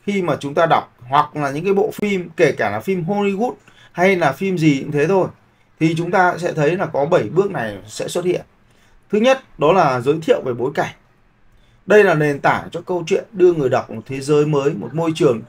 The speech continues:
đặc biệt. Bối cảnh giúp xác định thời gian này, không gian này và hoàn cảnh của câu chuyện, làm cho người đọc dễ hình dung và hòa mình vào câu chuyện đó.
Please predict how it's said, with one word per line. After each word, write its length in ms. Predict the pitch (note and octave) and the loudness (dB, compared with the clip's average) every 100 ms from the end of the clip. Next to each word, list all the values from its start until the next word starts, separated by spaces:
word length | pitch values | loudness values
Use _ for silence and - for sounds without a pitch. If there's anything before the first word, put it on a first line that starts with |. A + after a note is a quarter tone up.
| _ | _
đặc 160 | D#3+ D3+ | -4 -4
biệt. 260 | F#3+ D#3 B2 - _ _ _ | 0 2 2 -4 _ _ _
Bối 160 | D#3 F3+ | 2 4
cảnh 200 | A3 C#3 | 4 2
giúp 140 | C3+ G#3 | 0 -2
xác 200 | - A3+ | 0 2
định 180 | G#3+ - - _ | 2 0 -10 _
thời 380 | - E3+ E3 D3+ | 2 6 8 6
gian 320 | D3 F#3+ F#3 | 6 4 4
này, 120 | C3+ - _ _ | 0 -10 _ _
không 380 | - B3 A3 G#3 | 4 6 6 4
gian 320 | G#3+ G#3 G3+ | 4 4 2
này 120 | D3+ D#3+ - _ | -4 -10 -20 _
và 120 | C3+ C3+ | -4 -2
hoàn 400 | D3+ E3 E3 D#3+ | 2 2 2 0
cảnh 160 | E3+ - | -4 -4
của 100 | - G#2+ | -12 -6
câu 160 | F3 D#3+ | -4 0
chuyện, 200 | F#3 - - - - | -2 -2 -10 -16 -2
làm 220 | D#3 D3 | 0 2
cho 120 | F#3 | 0
người 160 | F3+ C#3 | 0 0
đọc 160 | B2 - | -2 -2
dễ 320 | B2+ B3 B3 | 0 2 4
hình 340 | G3+ F3 C#3 | 2 0 2
dung 220 | C#3+ F#3 D#3+ | 2 2 2
và 120 | A2 | -2
hòa 340 | B2+ D3+ D3 | 2 2 4
mình 180 | C#3+ C3 | 2 -2
vào 100 | A2+ | -4
câu 160 | D3 D3 | -4 -6
chuyện 200 | - - | -8 -10
đó. 160 | E2 | -14